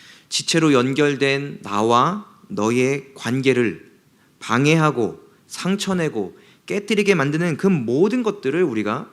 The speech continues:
생각해 볼 수 있기 때문인 것이죠. 진리를 따르지 않는, 진실되지 못한 언행 하나하나가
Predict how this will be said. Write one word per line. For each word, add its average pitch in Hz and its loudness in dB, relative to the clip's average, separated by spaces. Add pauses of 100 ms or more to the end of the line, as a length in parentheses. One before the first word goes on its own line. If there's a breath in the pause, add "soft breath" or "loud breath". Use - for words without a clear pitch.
(100)
생각해 202 -6
볼 123 -4
수 127 -8
있기 120 -12
때문인 143 -6
것이죠. - -14 (1200 soft breath)
진리를 160 4
따르지 165 0
않는, 101 -2 (540)
진실되지 180 0
못한 147 -6 (280 loud breath)
언행 127 -6
하나하나가 175 -2